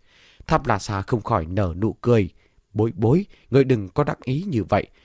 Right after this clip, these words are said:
ngươi tu luyện hắc ám pháp tắc, ta hỏi ngươi, hắc ám pháp tắc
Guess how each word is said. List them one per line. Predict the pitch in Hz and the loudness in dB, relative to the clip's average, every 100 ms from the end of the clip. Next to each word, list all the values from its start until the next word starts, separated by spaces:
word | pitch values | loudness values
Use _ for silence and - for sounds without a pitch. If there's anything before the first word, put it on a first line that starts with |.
| _ - | _ 4
ngươi | 135 | 4
tu | 135 113 | 4 -2
luyện | 104 - - | 0 -2 -4
hắc | - | -10
ám | - 113 139 | -6 -6 -6
pháp | 180 185 - | -6 -4 -2
tắc, | 214 _ _ _ | -4 _ _ _
ta | 120 | -2
hỏi | 104 95 73 | 0 -4 -4
ngươi, | 95 110 - _ - | 0 0 -2 _ -6
hắc | 143 | -2
ám | - 127 135 | 0 -2 -2
pháp | 190 - | -6 -6
tắc | 196 | -10